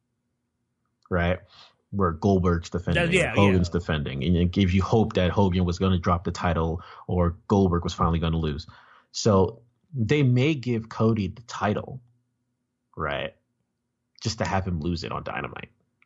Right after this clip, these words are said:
Speaker 2: I could see that. I could see that. I, I
Speaker 1: Which
Speaker 2: could see that.
Speaker 1: which would keep him from, you know,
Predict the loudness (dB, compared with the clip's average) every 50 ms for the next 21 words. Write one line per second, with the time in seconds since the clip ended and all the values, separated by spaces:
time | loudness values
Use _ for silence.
0 | _ _ _ _ _ _ _ -20 -20 _ _ 0 0 0 0 0 -2 -4 -4 -4
1 | -6 -6 -8 -8 -10 -12 -12 -12 -14 -14 -14 -18 -20 _ -20 -20 -20 -20 -20 -20
2 | -16 -8 -4 -2 -2 0 0 0 0 0 0 -2 -2 -8 -14 -20 -20 -20 -20 -20
3 | -20 -20 -20 _ _ _ 0 0 2 2 2 0 2 2 2 2 2 2 0 0
4 | 2 0 0 0 0 0 2 4 4 4 4 2 0 -2 -4